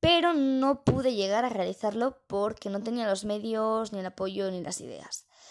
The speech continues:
Así que, bueno, es una idea más que quedó al olvido como muchas otras. Sin embargo, ahora,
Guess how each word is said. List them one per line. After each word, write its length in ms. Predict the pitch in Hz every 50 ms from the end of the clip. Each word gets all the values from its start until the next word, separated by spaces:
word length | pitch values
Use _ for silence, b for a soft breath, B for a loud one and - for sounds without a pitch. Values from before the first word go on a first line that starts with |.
| B B
Así 300 | B 240 233 - 247 214
que, 160 | - 262 254
bueno, 300 | 220 190 185 208 254 - _ -
es 160 | 214 208 -
una 120 | 220 208 196
idea 200 | 202 202 202 214
más 240 | 233 240 247 233
que 100 | - 202
quedó 160 | 202 214 202 208
al 100 | 202 202
olvido 460 | 196 202 202 220 226 226 226 220 220
como 240 | - 180 180 185 180
muchas 460 | 208 214 208 208 - - 120 - -
otras. 400 | 143 123 - - - - - - _ _ - B B B B B B B B
Sin 240 | B - - 247 226
embargo, 520 | 202 202 208 247 302 311 285 240 294 359 392 381 - _ _ _ - - -
ahora, 840 | - 208 214 208 214 214 233 233 233 226 214 214 208 202 196 -